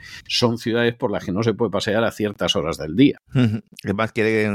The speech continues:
Speaker 2: sobre todo, centrarse, ¿no?, en ese voto republicano de, de pu-, de público, de votante hispano, ¿no? Que ese es uno de sus, de sus, también de sus grandes, eh, focos.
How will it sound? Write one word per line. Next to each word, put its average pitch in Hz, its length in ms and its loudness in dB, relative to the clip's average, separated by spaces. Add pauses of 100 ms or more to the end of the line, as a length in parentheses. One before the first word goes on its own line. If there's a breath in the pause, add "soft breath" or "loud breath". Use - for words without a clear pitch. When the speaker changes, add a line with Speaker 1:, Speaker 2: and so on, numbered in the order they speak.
(220)
Speaker 2:
sobre 104 240 0
todo, 113 220 2
centrarse, 110 520 -2
¿no?, 131 180 0
en 113 120 0
ese 110 380 0
voto 117 280 0
republicano 120 640 -2
de, 95 360 0
de 82 440 0
pu-, 101 220 -2
de 78 180 -2
público, 127 540 0
de 120 80 0
votante 110 360 -2
hispano, 82 440 0 (480)
¿no? 131 120 -2
Que 131 60 0
ese 98 120 -4
es 92 60 -10
uno 104 200 2
de 101 80 2
sus, 95 240 -2 (100)
de 90 100 0
sus, 95 220 -2
también 95 260 0
de 92 80 2
sus 90 160 -2
grandes, 87 460 0
eh, 82 80 -6
focos. 123 460 -2